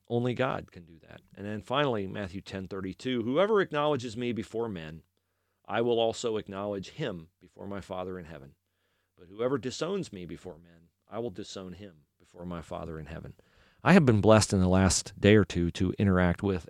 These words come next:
a lady who has shown tremendous courage in sticking up for, um,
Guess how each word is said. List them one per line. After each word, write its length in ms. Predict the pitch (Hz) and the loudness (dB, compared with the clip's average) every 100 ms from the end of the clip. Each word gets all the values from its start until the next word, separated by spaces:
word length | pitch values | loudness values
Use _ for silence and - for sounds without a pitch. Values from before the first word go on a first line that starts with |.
| - | -14
a 340 | 92 82 82 _ _ _ - - _ _ | -14 -12 -16 _ _ _ -20 -20 _ _
lady 320 | 101 117 127 | 2 4 4
who 120 | 104 104 | 2 0
has 120 | 92 | 0
shown 340 | - 110 107 | 2 2 2
tremendous 420 | 98 90 107 123 | 2 4 4 4
courage 400 | - 101 87 82 | 2 0 0 0
in 100 | 85 | -4
sticking 380 | 82 - 101 95 | -2 0 2 2
up 220 | 87 - | 2 0
for, 400 | - 92 85 82 - _ _ _ - | -2 2 2 2 -4 _ _ _ -6
um, 500 | 85 78 76 73 73 | -2 0 0 -2 -6